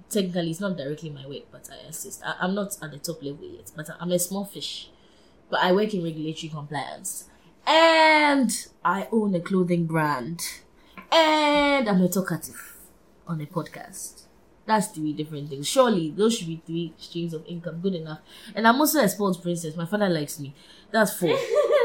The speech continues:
Speaker 1: Um, five? Yeah, just
Speaker 2: She's
Speaker 1: four.
Speaker 2: someone who is obsessed with me.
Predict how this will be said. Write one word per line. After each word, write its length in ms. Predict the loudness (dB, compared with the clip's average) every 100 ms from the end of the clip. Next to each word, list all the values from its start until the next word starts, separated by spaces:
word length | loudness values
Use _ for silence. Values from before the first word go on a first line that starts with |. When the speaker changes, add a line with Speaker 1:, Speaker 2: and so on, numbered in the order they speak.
| 0 -8 _ -2
Speaker 1:
Um, 280 | 2 2 0
five? 720 | 2 4 4 2 -2 -14 -20 _ _ _ _ _ _ _ _ _ _ _ _
Yeah, 320 | 0 0 0
just 100 | -4 -2
Speaker 2:
She's 140 | 0
Speaker 1:
four. 100 | 4
Speaker 2:
someone 240 | 4 4 2
who 80 | 0
is 120 | 0
obsessed 480 | -2 0 -2 -2 -2
with 140 | -4
me. 320 | -2 -4 -6